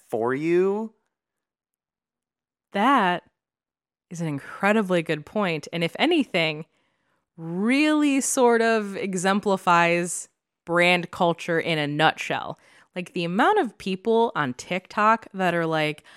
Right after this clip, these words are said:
Speaker 2: "Hi, I'm a hearing person and I'm going to monetize teaching A S L." No, let
Speaker 1: Mm-hmm.
Speaker 2: deaf people do that. Or like, "Hi, I'm a white lady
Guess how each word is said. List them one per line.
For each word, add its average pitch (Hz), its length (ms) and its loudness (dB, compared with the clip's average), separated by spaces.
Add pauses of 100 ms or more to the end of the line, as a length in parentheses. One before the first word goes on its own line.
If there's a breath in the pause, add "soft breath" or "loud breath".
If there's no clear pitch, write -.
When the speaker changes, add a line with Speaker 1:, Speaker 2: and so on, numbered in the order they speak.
(300 loud breath)
Speaker 2:
"Hi, 220 520 4 (520 soft breath)
I'm 285 260 6
a 240 60 4
hearing 277 480 2
person 160 640 -2
and 165 220 0
I'm 233 280 4
going 214 200 0
to 202 80 -4
monetize 175 840 2
teaching 185 520 -6
A 131 160 -2
S 151 220 0
L." 196 360 4 (280)
No, 135 640 -2 (360)
let 117 260 -6
Speaker 1:
Mm-hmm. 147 80 -4
Speaker 2:
deaf - 240 0
people 175 300 -4
do 147 160 -4
that. 123 260 -6
Or 185 80 -2
like, 185 180 -2
"Hi, 247 460 4 (360 loud breath)
I'm 302 220 2
a 214 80 4
white 165 400 2
lady 147 420 -2